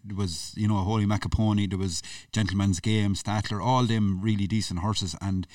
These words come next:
he said that had very well, and you think Cheltenham would suit him,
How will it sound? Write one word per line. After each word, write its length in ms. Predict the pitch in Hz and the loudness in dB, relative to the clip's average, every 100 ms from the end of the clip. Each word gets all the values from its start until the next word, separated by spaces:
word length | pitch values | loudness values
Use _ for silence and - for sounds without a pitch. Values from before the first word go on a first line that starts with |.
| - - | -18 -20
he 180 | - 131 | 0 0
said 200 | - 110 | 2 0
that 80 | 107 | 0
had 160 | 98 | 0
very 240 | 87 101 98 | 0 0 0
well, 280 | 98 104 98 | -2 -2 -2
and 120 | 95 | -2
you 60 | |
think 300 | 92 117 107 - - - | 0 0 0 -4 -20 -12
Cheltenham 300 | - 104 98 | -2 0 2
would 140 | 98 95 | 2 0
suit 280 | - 110 92 | 0 0 2
him, 280 | 104 101 | 2 2